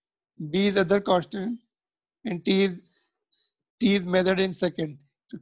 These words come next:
T टाइम है। What is its velocity at T is equal to zero? इसको इनिशियल वेलोसिटी भी बोल सकते हैं। T is equal to zero का मतलब होता है इनिशियल वेलोसिटी। And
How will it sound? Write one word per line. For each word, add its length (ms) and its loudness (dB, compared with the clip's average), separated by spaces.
T 200 6
टाइम 320 4
है। 100 -10
What 220 2
is 120 4
its 180 2
velocity 680 0
at 360 0
T 160 -2
is 60 -6
equal 180 -4
to 80 -2
zero? 340 -4
इसको 240 -2
इनिशियल 400 2
वेलोसिटी 360 2
भी 80 -4
बोल 200 -8
सकते 280 -14
हैं। 80 -20
T 120 0
is 80 -4
equal 140 -2
to 80 2
zero 200 0
का 100 0
मतलब 200 -2
होता 160 0
है 60 4
इनिशियल 380 -4
वेलोसिटी। 460 -8
And 420 -2